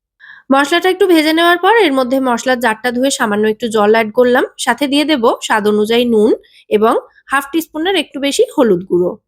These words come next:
তারপর আবারও সমস্ত উপকরণ একসাথে খুব ভালো করে নাড়াচাড়া করে মিশিয়ে নিয়ে গ্যাসের ফ্লেমটা একেবারে low to medium-এ রেখে কড়াইটাকে ঢাকা দিয়ে দিয়ে চিকেন পুরোপুরি সেদ্ধ হওয়া পর্যন্ত এটাকে রান্না করতে হবে। তেঁতুলটা দেওয়ার জন্য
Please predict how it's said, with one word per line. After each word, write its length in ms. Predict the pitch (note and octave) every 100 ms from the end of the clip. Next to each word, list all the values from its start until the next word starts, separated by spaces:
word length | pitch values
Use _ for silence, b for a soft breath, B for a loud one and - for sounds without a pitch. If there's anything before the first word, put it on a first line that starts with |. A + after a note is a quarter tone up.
| _ _ b b
তারপর 260 | A#3+ A#3 B3
আবারও 320 | A#3+ A#3 B3+ D4+
সমস্ত 340 | D#4+ D#4 D#4+
উপকরণ 440 | E4+ D#4 D#4 D#4 E4
একসাথে 360 | A#3 - A#3+ B3+
খুব 100 | F4 C#4+
ভালো 200 | C4 B3
করে 180 | B3+ C#4
নাড়াচাড়া 440 | C4+ A3 A3 A#3
করে 180 | A#3 C4+
মিশিয়ে 360 | C#4 C4+ - E4
নিয়ে 240 | C4 A3+ - B B B
গ্যাসের 300 | A3 B3 E4+
ফ্লেমটা 340 | D#4+ C#4 C4 G4 G4
একেবারে 460 | B3 - D4 D4+ D#4+ C4
low 120 | A#3 A#3+
to 60 | D4 D4
medium-এ 400 | A#3+ A3+ B3 D4
রেখে 340 | C#4+ A3 - - b b b _
কড়াইটাকে 420 | A#3 A3+ B3 B3+
ঢাকা 280 | C#4 A#3+ B3
দিয়ে 180 | A#3+ C4
দিয়ে 180 | B3 D#4 -
চিকেন 260 | - A#3 A#3+
পুরোপুরি 400 | B3+ A3+ A3 B3
সেদ্ধ 260 | C4+ G#3+ F#3+
হওয়া 220 | G#3+ A3+
পর্যন্ত 380 | A3 A3 A3+ B3+
এটাকে 280 | A#4 A#3 C#4
রান্না 260 | B3+ F#3 F3
করতে 280 | F3+ F3+ F#3
হবে। 280 | F#3 F#3 G3 _ _ _ _ _ _
তেঁতুলটা 360 | C#4 C#4 D4 D4+
দেওয়ার 280 | E4+ E4 E4
জন্য 220 | E4+ F#4